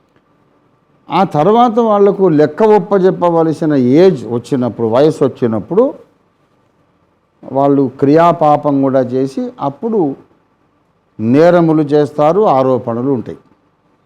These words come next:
పుట్టుకతోనేమో ఎయిడ్స్ రోగం ఉంది మనకు, ఒక రకమైన ఆత్మ సంబంధమైన ఎయిడ్స్ రోగం. మనం పెద్దోళ్ళం అయిన తర్వాత ఆ రోగమైనటువంటి పాప స్వభావాన్ని బట్టి కొన్ని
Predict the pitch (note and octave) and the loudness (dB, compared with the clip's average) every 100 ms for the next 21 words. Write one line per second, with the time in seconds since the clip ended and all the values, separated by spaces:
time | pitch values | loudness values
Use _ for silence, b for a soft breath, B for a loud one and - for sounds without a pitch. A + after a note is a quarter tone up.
0 | _ _ _ _ - B2 D3+ F3 F#3 F3+ | _ _ _ _ -8 -6 -4 -2 0 2
1 | F3 F3 F#3+ F3+ E3 D3+ E3 E3+ E3 D#3+ | 0 0 2 4 2 0 0 0 2 0
2 | D3 D3+ D3 C#3 B2 B2 C3 C3 D3+ D#3+ | 0 0 -2 -2 -4 -2 -2 -2 -2 -2
3 | D#3 C#3 C3+ D3+ C#3 C#3+ C#3 C#3 C#3+ D3 | 0 0 -2 -6 -4 -2 -2 -2 -2 -2
4 | D#3 C#3 C3+ A#2+ B2+ B2 G2+ - _ _ | 0 2 2 0 -4 -4 -6 -16 _ _
5 | _ _ _ _ _ _ _ _ _ _ | _ _ _ _ _ _ _ _ _ _
6 | _ _ _ _ _ _ - D3 F3 D#3+ | _ _ _ _ _ _ -6 -2 -2 0
7 | D3 D3+ A#3 A#3+ B3 A3 G3 D#3+ C#3+ B2+ | 0 2 2 4 2 0 0 0 0 0
8 | A#2 F2+ F#2+ F2+ G2 - _ _ _ _ | -2 -2 -6 -6 -8 -14 _ _ _ _
9 | _ _ _ _ _ _ _ _ - A#2 | _ _ _ _ _ _ _ _ -12 -4
10 | A#2+ A#2 D3+ F3+ F3+ E3+ E3+ D#3 D3+ D3+ | -2 2 2 4 2 2 2 0 0 -2
11 | C#3 C#3+ C3+ C#3+ C#3+ C3+ C3 B2+ C3+ D3 | -2 -2 0 0 -2 -4 -2 0 2 2
12 | C#3+ C#3 B2+ C3+ F#3 G3 E3+ | 2 0 0 0 -2 -2 -4